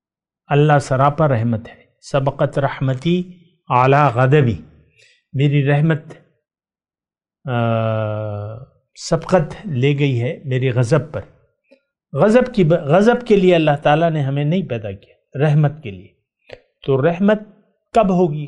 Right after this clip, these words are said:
خصوصی رحمت، جب آپ اللہ کے حکم کے سامنے سر جھکا دیں گے، اللہ کو منزل بنا لیں گے،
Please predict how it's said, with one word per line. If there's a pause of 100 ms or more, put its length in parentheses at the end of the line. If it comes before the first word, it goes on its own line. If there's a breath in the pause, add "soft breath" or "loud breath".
(140)
خصوصی
رحمت، (520)
جب
آپ (180)
اللہ
کے
حکم
کے
سامنے
سر
جھکا
دیں
گے، (760 soft breath)
اللہ
کو
منزل
بنا
لیں
گے،